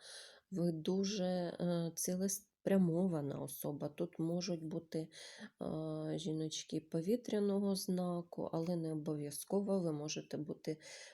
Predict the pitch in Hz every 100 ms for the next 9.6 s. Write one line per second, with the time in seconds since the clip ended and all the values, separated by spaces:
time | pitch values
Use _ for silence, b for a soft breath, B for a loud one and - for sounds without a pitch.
0 | B - 160 - 165 165 - - 180 165
1 | 151 160 170 208 247 - 180 165 160 156
2 | 170 190 233 220 170 165 170 170 160 156
3 | - - 208 220 - 160 160 165 165 -
4 | 156 151 156 - 160 180 208 190 202 B
5 | B B B - 208 202 - 165 160 156
6 | 156 - 156 156 156 156 156 151 151 165
7 | 185 190 - - 190 - 180 190 185 170
8 | 165 - 165 160 175 160 147 143 143 147
9 | - - 151 135 139